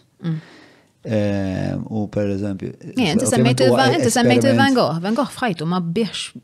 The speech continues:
Speaker 1: pittura mġidma.
Speaker 2: Mm.
Speaker 1: U llum tbieħ ħam-, em-, mit elf.
Speaker 2: Miljun.
Speaker 1: Aw, mit miljon.
Speaker 2: Mm.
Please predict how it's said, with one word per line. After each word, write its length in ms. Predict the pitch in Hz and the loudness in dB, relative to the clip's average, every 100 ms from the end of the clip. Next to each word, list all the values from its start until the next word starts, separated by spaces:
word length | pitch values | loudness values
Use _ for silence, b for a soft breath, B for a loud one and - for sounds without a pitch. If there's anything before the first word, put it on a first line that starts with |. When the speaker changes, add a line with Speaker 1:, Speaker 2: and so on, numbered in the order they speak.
| _ _ _ | _ _ _
Speaker 1:
pittura 420 | 214 214 240 247 | -6 -2 0 2
mġidma. 400 | 247 - - - 151 _ _ - | 2 0 -4 -8 -10 _ _ -6
Speaker 2:
Mm. 180 | 85 67 - | -4 -6 -10
Speaker 1:
U 140 | 208 | -4
llum 140 | 240 190 | -2 0
tbieħ 220 | 185 196 | -2 -4
ħam-, 240 | 214 202 | -4 -4
em-, 240 | - - - - | -6 -12 -10 -6
mit 240 | 190 - | -6 -6
elf. 280 | - - - _ _ _ | -10 -14 -20 _ _ _
Speaker 2:
Miljun. 300 | 82 80 69 - _ - | -6 -6 -8 -14 _ -6
Speaker 1:
Aw, 500 | 156 147 147 143 147 | -4 0 0 0 -2
mit 260 | 156 165 170 | -2 -4 -4
miljon. 320 | 165 135 131 b b b | -4 -4 -10 b b b
Speaker 2:
Mm. 180 | 104 | -6